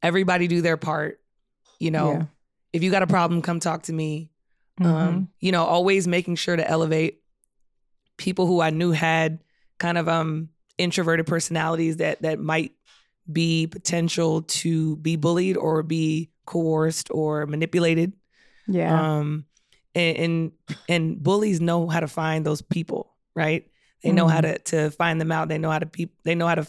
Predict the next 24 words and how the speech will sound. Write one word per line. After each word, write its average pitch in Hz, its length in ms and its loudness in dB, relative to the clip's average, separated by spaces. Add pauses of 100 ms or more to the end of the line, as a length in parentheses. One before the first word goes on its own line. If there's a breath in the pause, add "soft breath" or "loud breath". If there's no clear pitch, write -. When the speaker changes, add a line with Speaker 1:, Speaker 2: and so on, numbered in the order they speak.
(160)
Speaker 1:
um, 160 340 -2 (320)
look 180 180 0
for 170 160 -2
people 170 260 0
who 156 100 4
are 165 80 0
secluded, 160 720 0 (280)
who 175 140 -2
are 170 60 0
insecure, 160 800 -2 (440)
um, 156 460 -4
who 170 500 0
want 165 280 0
to 175 60 -6
be 170 120 2
liked 160 340 0
by 156 140 0
others 151 260 -2
and 151 200 -6 (360)
are 160 120 2
willing 165 240 2
to 160 80 -2
do 156 180 2
anything. 156 520 -6